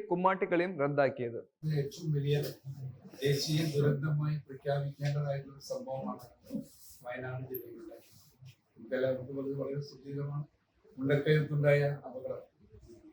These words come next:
Speaker 2: നമ്മൾ ഒരിക്കലും പ്രതീക്ഷിച്ചിട്ടില്ല. നമ്മുടെ കുടുംബങ്ങളും അതുപോലെ തന്നെ നമ്മുടെ സഹോദരന്മാരും സഹോദരിമാരും നമ്മുടെ ഉറ്റവരൊക്കെ നമ്മളെ വിട്ട് പിരിഞ്ഞു പോയി.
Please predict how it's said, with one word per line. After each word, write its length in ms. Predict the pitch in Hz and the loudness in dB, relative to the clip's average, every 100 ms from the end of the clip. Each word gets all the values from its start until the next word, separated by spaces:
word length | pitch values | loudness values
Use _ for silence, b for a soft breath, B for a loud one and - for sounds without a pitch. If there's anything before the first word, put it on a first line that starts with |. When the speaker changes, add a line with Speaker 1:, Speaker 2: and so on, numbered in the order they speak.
| - _ _ _ - | -20 _ _ _ -10
Speaker 2:
നമ്മൾ 120 | 135 | -2
ഒരിക്കലും 300 | 135 135 147 143 | 0 2 2 4
പ്രതീക്ഷിച്ചിട്ടില്ല. 600 | 143 135 - - - - _ - - | 2 0 -4 -12 -20 -20 _ -20 -18
നമ്മുടെ 280 | 247 - 262 - - - | -10 -6 -6 -8 -12 -20
കുടുംബങ്ങളും 540 | 127 123 127 131 - - | -20 -16 -12 -10 -10 -12
അതുപോലെ 300 | - - 127 127 | -20 -20 -20 -20
തന്നെ 140 | 131 127 | -18 -18
നമ്മുടെ 220 | 123 131 | -18 -16
സഹോദരന്മാരും 600 | - 127 127 123 _ 123 _ - | -16 -14 -14 -16 _ -20 _ -20
സഹോദരിമാരും 640 | 131 135 131 127 127 104 - _ _ _ _ - - | -14 -12 -12 -14 -18 -20 -20 _ _ _ _ -16 -14
നമ്മുടെ 220 | 247 139 127 | -6 -4 -4
ഉറ്റവരൊക്കെ 600 | - 127 127 131 - 135 - _ - 220 - _ _ - _ _ - | -6 -10 -8 -12 -12 -18 -18 _ -20 -20 -20 _ _ -20 _ _ -12
നമ്മളെ 240 | 127 131 131 | -4 0 0
വിട്ട് 180 | 131 147 131 | -2 -4 -4
പിരിഞ്ഞു 260 | 127 135 135 | -2 -4 -4
പോയി. 180 | 131 | -4